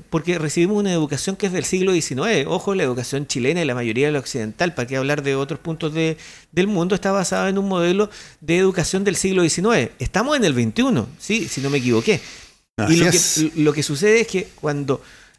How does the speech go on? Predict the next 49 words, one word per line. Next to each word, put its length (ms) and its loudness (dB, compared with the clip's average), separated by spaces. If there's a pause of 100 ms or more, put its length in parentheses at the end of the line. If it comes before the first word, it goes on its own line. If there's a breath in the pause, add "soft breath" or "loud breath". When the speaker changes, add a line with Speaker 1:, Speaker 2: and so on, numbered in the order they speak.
(100)
Speaker 1:
vienen 340 4
estos 200 -2
investigadores 500 2
y 40 4
dicen, 200 -2
"¿Sabes 280 0
qué? 340 0
Este 180 -8
sistema 300 -6
tenemos 180 -4
que 80 -4
cambiarlo, 640 0
tenemos 300 -4
que 100 -4
enseñarle 300 -4
a 40 -2
la 60 -4
gente 200 -8
a 20 -6
pensar, 420 -2
porque 300 -4
el 100 -2
mundo 240 -2
cambió 300 2
del 120 -2
siglo 220 0
diecinueve 600 2 (520 soft breath)
al, 460 0
al 100 -2
siglo 220 2
veintiuno", 420 2 (460 loud breath)
eh, 140 -6
aparecen 480 2
de 80 4
nuevo 220 0
en 200 2
las 100 2
redes 200 2
sociales 480 0 (160)
expertos 460 0
que 20 2
dicen, 180 -2
"No, 80 -4
no, 520 -6
no, 40 -4
nosotros 380 -6
nos 100 -2
formamos 460 -4
así". 480 -4